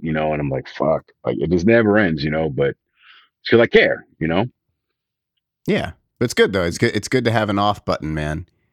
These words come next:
Speaker 1: I know. I know. I need to, um, find mine.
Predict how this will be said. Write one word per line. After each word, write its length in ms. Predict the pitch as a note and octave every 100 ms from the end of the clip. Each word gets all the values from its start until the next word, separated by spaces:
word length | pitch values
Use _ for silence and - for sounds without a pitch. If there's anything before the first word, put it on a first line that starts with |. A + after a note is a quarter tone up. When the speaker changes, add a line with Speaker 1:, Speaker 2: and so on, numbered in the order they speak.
| _ _ _ _ _ -
Speaker 1:
I 140 | G#2+
know. 240 | G#2 E2+ D2
I 240 | - D#2
know. 240 | D#2 C#2+
I 120 | C#2 F#2
need 260 | G#2 G2+
to, 360 | - F2 E2+ D#2+
um, 420 | D2 C#2 C2+ B1 _ _ _ _ _ _ _ _ - - _ _ _
find 320 | A2 A2 F#2
mine. 380 | D2 A1+ G#1+